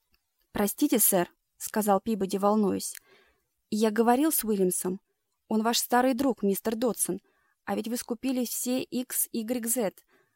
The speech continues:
Мне кажется, вы могли бы, то есть... Может, вы не помните, что он продал вам их по девяносто восемь. Если он будет рассчитываться по теперешней цене,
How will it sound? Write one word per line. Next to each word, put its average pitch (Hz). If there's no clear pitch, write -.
Мне 220
кажется, 240
вы 233
могли 254
бы, 247
то 254
есть... 247
Может, 220
вы 233
не 254
помните, 294
что -
он 226
продал 254
вам 214
их 226
по 240
девяносто 254
восемь. 208
Если 220
он 220
будет 220
рассчитываться 226
по 196
теперешней 202
цене, 262